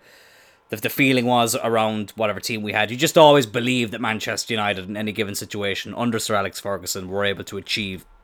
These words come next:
special moments and go on to win trophies. This Manchester United team is the worst Manchester United team I've ever seen. And not only that, I think I speak for a lot of people when I say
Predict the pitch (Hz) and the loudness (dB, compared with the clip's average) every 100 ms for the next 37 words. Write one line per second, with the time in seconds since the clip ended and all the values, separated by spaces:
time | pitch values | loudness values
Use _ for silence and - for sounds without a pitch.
0 | _ _ - - - 98 - 92 92 98 | _ _ -10 -6 -2 0 -2 -4 -8 -4
1 | 95 90 90 - - 95 92 - - 101 | -6 -6 -6 -6 -4 -6 -10 -12 -2 -2
2 | 92 107 107 104 160 185 - 90 - - | -2 -2 -2 2 8 8 8 -4 -4 -4
3 | - - - - - - - - _ _ | -4 -18 -20 -20 -20 -20 -20 -20 _ _
4 | - - 120 262 - 175 131 143 120 - | -18 6 10 10 8 4 4 0 -2 -2
5 | 120 107 101 - 104 95 92 - _ - | 0 0 0 -4 -6 -6 -8 -14 _ -4
6 | 117 107 - - _ _ _ _ _ _ | -2 0 -4 -6 _ _ _ _ _ _
7 | _ _ - 127 139 131 180 226 - - | _ _ -10 0 0 8 12 12 10 2
8 | 143 120 135 - 123 110 107 95 107 101 | 2 2 -2 -2 -2 0 -2 -2 -4 -4
9 | 95 90 - 80 - - _ _ _ _ | -4 -6 -8 -10 -18 -20 _ _ _ _
10 | _ _ - 135 160 165 196 180 143 101 | _ _ -2 4 8 10 10 10 6 4
11 | 85 85 - - - - _ _ - 135 | 0 -4 -12 -18 -20 -20 _ _ 0 2
12 | - - 185 175 170 - 139 - - 143 | 0 4 6 6 4 0 0 0 0 -2
13 | - 139 123 131 135 120 127 120 117 101 | 0 2 4 4 2 2 -2 -2 -2 -2
14 | 104 101 - 104 101 98 | -2 -2 -2 -2 -2 -4